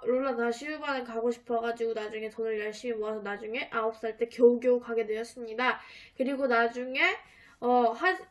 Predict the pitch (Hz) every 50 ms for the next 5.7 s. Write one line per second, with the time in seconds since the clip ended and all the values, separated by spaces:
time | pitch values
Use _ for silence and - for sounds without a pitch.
0 | _ _ _ _ - 262 269 269 262 277 269 247 233 254 254 294 311 302 269 247
1 | 240 247 247 247 - 302 302 311 311 302 285 277 262 254 226 214 226 226 262 262
2 | 269 247 262 240 240 233 220 220 - - - 320 320 330 359 349 320 277 269 262
3 | 247 240 - - 240 240 254 247 240 233 220 226 226 226 226 208 - - 233 240
4 | 233 233 - 320 320 311 320 302 277 - 294 311 302 294 277 269 247 254 220 208
5 | - 208 196 - - 190 190 202 208 226 240 233 233